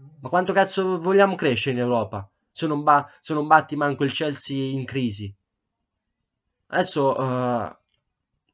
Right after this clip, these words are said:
settimana prossima c'è il ritorno. Però se non vinci manco il ritorno,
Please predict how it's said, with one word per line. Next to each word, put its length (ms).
settimana 420
prossima 460
c'è 140
il 60
ritorno. 680
Però 180
se 80
non 100
vinci 220
manco 260
il 60
ritorno, 560